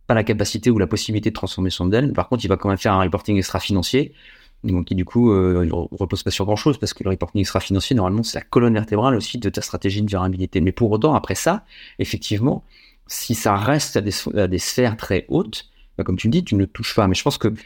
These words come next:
c'est important d'avoir quelque chose de très structuré et de très solide dans sa stratégie de durabilité, du, du codir, du comex, des dirigeants, jusqu'effectivement, jusqu'au, jusqu'aux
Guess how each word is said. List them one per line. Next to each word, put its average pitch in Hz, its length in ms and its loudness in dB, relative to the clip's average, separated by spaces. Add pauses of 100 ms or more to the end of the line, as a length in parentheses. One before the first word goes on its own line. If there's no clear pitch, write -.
(360)
c'est - 320 -4
important 170 480 2
d'avoir 110 280 2
quelque - 200 -6
chose 101 220 -2
de 90 60 2
très - 200 0
structuré 117 640 2
et - 80 -2
de 92 100 2
très 92 220 -2
solide 123 720 2
dans - 160 -4
sa - 160 -4
stratégie 120 640 0
de 113 60 2
durabilité, 110 760 -2 (500)
du, 101 120 2
du 98 100 -6
codir, 120 400 4
du 95 80 -2
comex, 113 420 2
des 95 100 -10
dirigeants, 104 520 2
jusqu'effectivement, 107 720 -2
jusqu'au, 90 320 -4
jusqu'aux 92 320 0